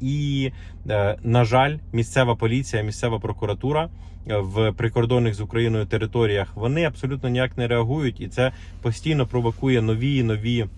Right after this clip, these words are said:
е, скажімо так, спалахи агресії і, е, нові порушення законодавства. Тому як спочатку все почалось з того, що висипано було, е, зерно з трьох фур, які, е, с-, е, заїжджали з території України на територію Польщі.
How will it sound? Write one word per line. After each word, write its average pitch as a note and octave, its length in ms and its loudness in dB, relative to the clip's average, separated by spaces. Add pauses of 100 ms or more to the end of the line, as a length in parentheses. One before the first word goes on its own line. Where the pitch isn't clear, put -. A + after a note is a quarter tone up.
(920)
е, G2 280 2
скажімо A2 400 0
так, A2 220 -2
спалахи A#2+ 500 2
агресії C#3 680 0 (380)
і, A#2 440 2
е, G#2+ 120 2
нові A#2+ 240 4
порушення A#2+ 540 0
законодавства. G#2+ 840 -2
Тому A2 240 0
як G#2 160 0 (340)
спочатку C#3 460 2
все A#2+ 180 0
почалось A2+ 420 0
з - 80 -14
того, B2+ 240 2
що G#2+ 180 -4
висипано A2 540 -2
було, G2+ 380 0 (140)
е, F#2 280 0
зерно G#2+ 380 0
з - 40 -8
трьох A2+ 280 0
фур, C#3 320 -4 (300)
які, B2 560 0
е, F#2+ 220 0
с-, - 520 -10
е, F#2+ 420 0 (120)
заїжджали A2 640 2
з F#2 240 -4
території G#2+ 500 -2
України A2+ 340 -2
на G#2 100 -4
територію G#2+ 420 -4
Польщі. E3 440 -4